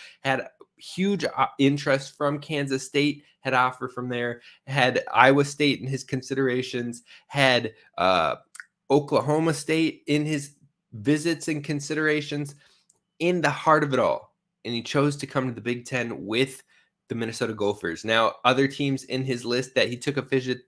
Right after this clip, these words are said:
official visits to as well were Illinois and Texas Tech. So there were a lot of high-quality Power Five programs in his list of considerations, but Minnesota walks away the winner. Now, like I said, he is likely probably going to be the center of the future for the Gophers. They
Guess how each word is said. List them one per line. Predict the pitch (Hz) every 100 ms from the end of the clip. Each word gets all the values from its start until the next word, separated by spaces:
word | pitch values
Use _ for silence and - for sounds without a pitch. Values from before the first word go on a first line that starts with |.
| -
official | 117 - 143 143
visits | 127 127 117 -
to | 127 113
as | 110
well | 131 127 123 _ _
were | 120 -
Illinois | 123 127 117 101 104 104 - _ -
and | 147 156 147
Texas | 147 135 139 120
Tech. | - 131 -
So | -
there | 131 165
were | 208
a | 190
lot | 165 170
of |
high-quality | 151 156 156 151 151 151
Power | 139 143 143 143
Five | 139 139 135 -
programs | 139 147 135 135 117 113 - _
in | 147 160 165 156
his | 143 156 151 143 - - - _
list | 123 139 147 -
of | 120 127
considerations, | - 123 143 127 120 135 139 120 -
but | 101
Minnesota | 113 139 143 143
walks | 131 110 131 -
away | 131 117 113 120
the | 120
winner. | 110 120 127 127 123 - - -
Now, | 117
like | 123 139
I | 139
said, | 143 110
he | 131
is | 131
likely | 117 127 147 175 170
probably | - 165 165 156
going | 160 175
to | 180
be | 185
the | 180
center | 180 - 147 175
of | 151 156
the |
future | 147 160 160 156
for | 147 151
the | 147
Gophers. | 131 160 120 92
They | 107 123